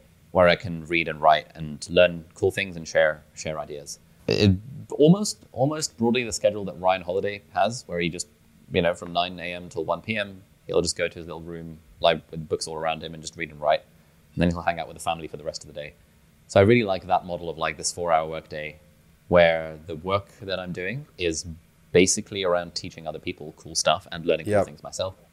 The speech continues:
Speaker 1: So that is my kind of rough first draft hypothesis of this is the life I think I would enjoy. And I'm kind of close enough to it that I get that real-time feedback of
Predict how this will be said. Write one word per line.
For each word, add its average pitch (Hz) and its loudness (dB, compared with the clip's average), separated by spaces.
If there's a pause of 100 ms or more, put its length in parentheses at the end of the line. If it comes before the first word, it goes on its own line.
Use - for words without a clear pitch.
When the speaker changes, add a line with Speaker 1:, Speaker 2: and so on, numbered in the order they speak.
(140)
Speaker 1:
So 123 6
that 135 10
is 160 -4
my 117 -4
kind 107 -8
of 98 -4
rough 98 0
first 92 -6
draft 87 0 (100)
hypothesis 90 -4
of 82 -10 (560)
this 98 2
is 113 -2
the 107 4
life 92 4
I 87 -12
think 95 -12
I 87 -4
would 78 -8
enjoy. 76 -14 (500)
And 101 6
I'm 98 8
kind 120 0
of - -6
close - -4
enough 92 -14
to - -6
it 85 0
that 90 -2
I 85 4
get 85 -6
that 87 2
real-time 85 -4
feedback 80 -2
of 80 -8